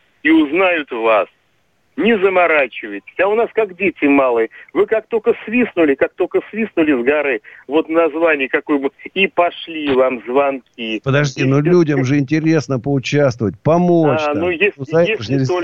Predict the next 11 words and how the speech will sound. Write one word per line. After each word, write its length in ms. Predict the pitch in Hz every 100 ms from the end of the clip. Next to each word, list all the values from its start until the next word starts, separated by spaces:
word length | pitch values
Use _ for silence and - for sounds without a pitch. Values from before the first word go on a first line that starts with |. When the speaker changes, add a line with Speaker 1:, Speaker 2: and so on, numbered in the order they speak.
| 120
Speaker 1:
только, 100 | 110
Speaker 2:
отстать. 220 | 98 254
Speaker 1:
если 400 | 302 392 143 339 -
только 340 | - - -
вот 200 | 156 160
этот 300 | 160 151 151
драйв, 380 | 127 147 147 127
не 160 | 127 131
более. 420 | 127 127 120 123
Не 140 | 175 208
заморачивайтесь 880 | 196 196 196 190 160 - 135 131 135